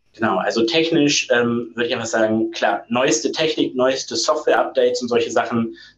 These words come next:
das ist einfach Pflicht, finde ich, weil die neue Technik hat halt einfach seine Daseinsberechtigung und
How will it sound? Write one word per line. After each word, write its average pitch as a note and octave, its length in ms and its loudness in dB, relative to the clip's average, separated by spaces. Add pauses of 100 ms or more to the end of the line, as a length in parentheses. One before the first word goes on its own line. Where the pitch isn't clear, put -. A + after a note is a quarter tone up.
das - 100 -8
ist - 160 -2
einfach - 240 0
Pflicht, - 600 0
finde - 280 2
ich, E3 320 0
weil G#2+ 320 2 (100)
die A2+ 80 -8
neue A2 240 4
Technik B2 340 -4
hat A2+ 60 -4
halt A2 140 2
einfach A2+ 180 0
seine G#2+ 260 -2
Daseinsberechtigung C3 1040 0 (360)
und G2+ 200 -8